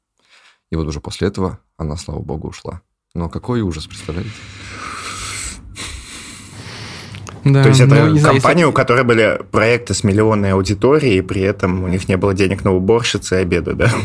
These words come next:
Speaker 1: Ну, вот такое.
Speaker 2: Но если вдруг
Speaker 1: Забавно.
Speaker 2: эта девушка у, у нас услышит, то зовём её в Тинькофф показать, как это
Speaker 1: <laughs>
Speaker 2: всё работает у нас, как, как, насколько у нас всё пра-, правильнее и круче сделано, где её никто не будет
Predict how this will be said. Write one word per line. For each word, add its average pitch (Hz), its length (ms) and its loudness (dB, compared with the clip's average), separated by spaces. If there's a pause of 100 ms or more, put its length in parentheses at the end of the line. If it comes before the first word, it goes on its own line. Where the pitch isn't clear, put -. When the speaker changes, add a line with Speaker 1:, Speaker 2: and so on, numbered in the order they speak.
(1120)
Speaker 1:
Ну, 123 280 -2
вот 113 120 -4
такое. 90 380 -6 (380)
Speaker 2:
Но 131 80 4
если 135 280 -2
вдруг 139 260 0
Speaker 1:
Забавно. 139 60 2
Speaker 2:
эта 127 140 -4
девушка 120 760 0
у, 101 440 -4
у 117 40 0
нас 123 260 0
услышит, 139 440 0
то 120 200 0
зовём 123 260 0
её 120 140 2
в 117 40 -4
Тинькофф 127 460 0
показать, 120 440 -2
как 110 320 -6 (260)
это 113 300 4
Speaker 1:
<laughs> - 0 -
Speaker 2:
всё 107 220 -2
работает 110 560 0 (500)
у 117 80 2
нас, 120 320 2
как, 117 200 -4
как, 113 320 0
насколько 117 340 0
у 117 60 2
нас 110 180 0
всё 110 300 0 (260)
пра-, 104 220 0
правильнее 113 340 2
и - 20 -4
круче 110 280 0
сделано, 104 460 2
где 110 160 2
её 107 100 4
никто 110 200 0
не 117 100 2
будет 110 340 -4